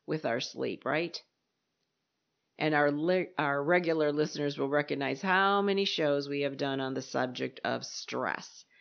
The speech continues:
especially given the covid situation. A lot on covid and getting through it. Whoa. Yeah, oh gosh, we got in this covid.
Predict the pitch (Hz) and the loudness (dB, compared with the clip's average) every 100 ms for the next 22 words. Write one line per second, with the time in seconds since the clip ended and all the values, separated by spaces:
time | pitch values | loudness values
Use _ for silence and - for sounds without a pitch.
0 | - - - 151 156 - 156 170 - 139 | -20 -20 -10 -8 -8 -4 0 0 0 -2
1 | 131 127 131 127 120 120 - 147 143 123 | -4 -2 -4 -4 -6 -6 -8 -4 -4 -2
2 | 110 92 117 - - 101 82 85 80 117 | -6 -8 -10 -8 -8 -6 -8 -8 -8 -6
3 | 139 143 131 120 - 123 107 113 104 123 | -4 -4 -4 -8 -8 -6 -6 -8 -10 -8
4 | 110 - 120 113 120 101 - _ 123 143 | -8 -8 -8 -8 -6 -6 -10 _ -10 -6
5 | 104 87 104 - _ _ _ _ - - | -4 -6 -8 -12 _ _ _ _ -14 -8
6 | 131 180 - - - - - - - - | -6 -8 -10 -14 -14 -14 -12 -12 -12 -8
7 | - 101 113 127 127 - - - - | -6 -6 -8 -8 -10 -10 -10 -10 -10